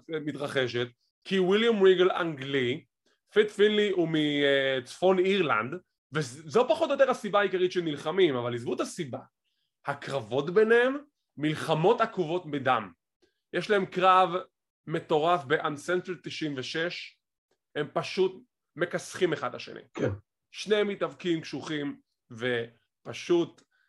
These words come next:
Speaker 1: וואו, אין לי עוד, אין לי עוד יותר דרכים להסביר את זה, כי ראיתי את הקרב
Speaker 2: קודם כל,
Speaker 1: פעמיים, וזה
Speaker 2: בוא נגיד
Speaker 1: פשוט
Speaker 2: ככה, קודם כל, פינלי, פינלי נראה שונה מכפי שנכיר אותו מאוחר יותר, הוא בשיער
Speaker 1: כן.
Speaker 2: יותר ארוך,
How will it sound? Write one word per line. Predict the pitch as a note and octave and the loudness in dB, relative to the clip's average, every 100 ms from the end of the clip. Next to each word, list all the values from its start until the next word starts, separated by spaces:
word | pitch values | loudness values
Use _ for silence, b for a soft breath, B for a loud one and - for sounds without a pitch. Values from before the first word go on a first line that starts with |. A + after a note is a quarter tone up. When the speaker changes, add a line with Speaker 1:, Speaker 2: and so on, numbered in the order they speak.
| _ _ _ - | _ _ _ -2
Speaker 1:
וואו, | F3+ - - | 0 0 -4
אין | C#4 | 0
לי | |
עוד, | C4 | 0
אין | A3+ C4+ | 0 -2
לי | |
עוד | B3 | -2
יותר | G3 G3 | -2 -2
דרכים | E3 D#3 E3+ | -2 -2 -2
להסביר | D3 A#2 C#3+ D#3+ | -2 -2 -4 -4
את | |
זה, | C3+ | -4
כי | B2 | -4
ראיתי | D#3+ B3 | -4 -2
את | |
הקרב | A#3+ A3+ A#3 | -2 2 2
Speaker 2:
קודם | C4+ | 2
כל, | A3 | 0
Speaker 1:
פעמיים, | F#3+ F#3+ G3+ G3+ G3 | -2 0 0 2 0
וזה | E3+ | 0
Speaker 2:
בוא | B3 | 2
נגיד | A#3+ D#3+ | 2 4
Speaker 1:
פשוט | F3+ | 4
Speaker 2:
ככה, | F#3+ | 4
קודם | A3 A#3+ | 4 4
כל, | - - - _ | 0 -4 -16 _
פינלי, | A#3+ C4 B3 B3 - | 0 2 2 0 0
פינלי | G#3 G#3+ | 2 4
נראה | F#3 F3 F3+ F3+ | 2 4 4 4
שונה | F3 F3+ F3 F#3+ | 0 -2 0 0
מכפי | F3 - F3 | 0 -4 -4
שנכיר | F#3 E3+ - F3+ | -2 -2 -2 -2
אותו | E3 D#3 | 0 2
מאוחר | D#3 B2+ C#3 | 2 2 0
יותר, | A2 A2+ | 0 -6
הוא | B2+ | -6
בשיער | A#2+ - F3 | -4 2 4
Speaker 1:
כן. | E3 | 4
Speaker 2:
יותר | - D#3+ | 2 2
ארוך, | D#3+ G3 A3+ | 2 2 0